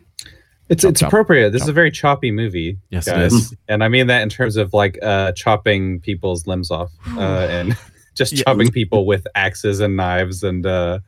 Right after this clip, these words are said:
Speaker 1: yeah, lots of chopping in this movie.
Speaker 2: Yeah, the, the intro was gonna be something more along the lines of, "We're gonna take a stab at South Korean cinema and, uh, you know, slice into this movie." But, but I went with, uh,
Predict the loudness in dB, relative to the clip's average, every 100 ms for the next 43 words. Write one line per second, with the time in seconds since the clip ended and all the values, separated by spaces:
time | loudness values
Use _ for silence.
0 | _ -20 -20 -20 _ _ _ _ _ 0
1 | 0 2 2 2 0 -2 -2 -4 -4 -6
2 | -10 -8 -8 -6 -2 2 2 2 0 2
3 | 2 2 4 2 2 0 0 0 0 2
4 | 4 4 4 2 2 2 2 2 2 2
5 | 2 2 0 0 -2 -2 0 0 0 0
6 | -2 -4 -6 -2 -2 -2 -2 -2 -2 -2
7 | 0 0 -2 -4 -6 -20 -20 -20 -6 -2
8 | 0 0 -2 -4 -6 -8 -6 -6 -4 -4
9 | -4 -4 -8 -20 _ _ -20 -10 -8 -8
10 | _ _ -12 -4 0 0 0 -4 -2 -2
11 | -2 -4 -8 -8 -2 0 0 0 -2 -4
12 | _ _ _ _ -14 -4 -4 -4 -6 -6
13 | -6 -4 -4 -6 -6 -4 -4 -2 0 2
14 | 0